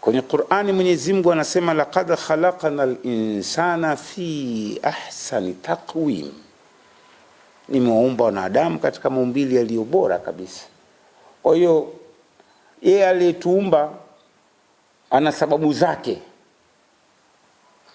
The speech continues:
Na wewe ulioumbwa ukajiona bora zaidi, basi jua ana sababu zake.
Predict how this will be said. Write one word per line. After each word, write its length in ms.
Na 140
wewe 220
ulioumbwa 520
ukajiona 520
bora 280
zaidi, 540
basi 300
jua 280
ana 140
sababu 380
zake. 400